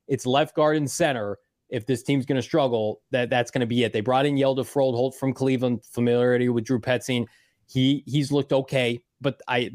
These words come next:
I do, I would not discount them adding a center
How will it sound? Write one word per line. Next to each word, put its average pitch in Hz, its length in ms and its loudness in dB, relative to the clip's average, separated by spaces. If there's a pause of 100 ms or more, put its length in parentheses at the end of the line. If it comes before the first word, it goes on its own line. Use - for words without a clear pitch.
I 131 140 0
do, 123 340 -2
I 139 60 2
would 123 240 0
not 135 360 0
discount 131 420 -2
them 120 120 0
adding 123 300 2
a 110 40 2
center 123 460 0